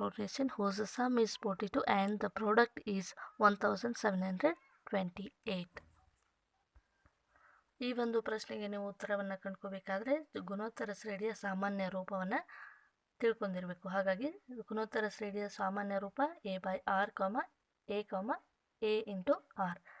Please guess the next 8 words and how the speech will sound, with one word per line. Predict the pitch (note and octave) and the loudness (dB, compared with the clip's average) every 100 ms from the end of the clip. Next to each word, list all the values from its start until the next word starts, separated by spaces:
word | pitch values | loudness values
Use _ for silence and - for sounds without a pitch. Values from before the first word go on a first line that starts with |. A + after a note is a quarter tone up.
| - - - - - | -20 -18 -20 -18 -4
ಆ, | A#3+ | 0
ಗುಣಲಬ್ಧ | A3 A#3 A#3 A#3+ A3+ A3+ | 2 2 4 2 2 0
ಕೊಟ್ಟಿದ್ದಾರೆ | A3 A3 G#3+ A3 | 0 -2 0 0
ಒಂದು | A#3 G3+ G3+ | 0 -2 -2
ಸಾವಿರದ | G3+ F#3+ F#3+ | 0 2 2
ಏಳ್ನೂರ | F#3+ F#3 F#3+ | 0 0 -2
ಇಪ್ಪತ್ತೆಂಟು | F3+ - F3+ F#3 F#3 F#3+ | -4 -4 -6 -6 -4 -4
ಅಂತ, | F#3 | -4